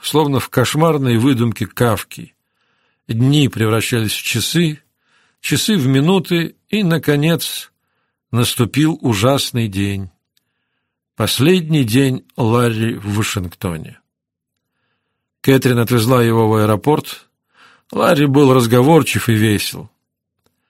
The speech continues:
Она затихла, помрачнела и чувствовала себя несчастной.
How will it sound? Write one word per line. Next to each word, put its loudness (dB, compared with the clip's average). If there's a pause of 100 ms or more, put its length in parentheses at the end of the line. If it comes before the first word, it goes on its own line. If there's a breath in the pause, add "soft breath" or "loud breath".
(480)
Она 2
затихла, -2 (600)
помрачнела 0 (880)
и 0
чувствовала 0
себя -2
несчастной. -6